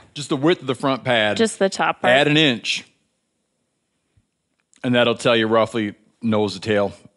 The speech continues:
Speaker 1: what the hide will stretch out. Not stretch out, but what it'll square out as.
Speaker 2: Oh, really?
Speaker 1: That's a Duncan Gilchrist trick.
Speaker 2: Okay.
Speaker 1: So if you find a black bear, he's got a five-inch pad. He's probably about a six-foot bear.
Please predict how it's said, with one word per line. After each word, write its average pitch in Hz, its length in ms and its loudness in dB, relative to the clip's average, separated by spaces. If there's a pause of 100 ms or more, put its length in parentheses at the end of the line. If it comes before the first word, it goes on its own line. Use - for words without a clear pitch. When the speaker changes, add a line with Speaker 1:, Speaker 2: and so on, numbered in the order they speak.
(280)
Speaker 1:
what 104 160 -10
the - 80 -12
hide 98 240 0
will 92 120 -4
stretch - 440 -6
out. 92 280 -2 (180)
Not 113 200 0
stretch 120 280 0
out, 113 140 2
but 104 80 -12
what 104 140 0
it'll 98 160 -4
square 98 380 -2
out 92 180 2
as. 87 380 -6
Speaker 2:
Oh, 262 180 4
really? 233 340 2
Speaker 1:
That's 113 140 -2
a - 60 -12
Duncan 104 340 -2
Gilchrist 101 420 -4
trick. - 220 -6 (160)
Speaker 2:
Okay. 220 500 -2 (100)
Speaker 1:
So - 80 -4
if 117 60 0
you 110 40 -6
find 127 220 0
a - 20 -4
black 123 320 2
bear, 131 140 2
he's 120 120 -2
got 113 120 0
a - 20 -8
five-inch 117 500 -2
pad. 117 320 0
He's 101 120 -10
probably 107 240 0
about 95 160 -2
a 92 40 -6
six-foot - 480 -6
bear. 90 280 -4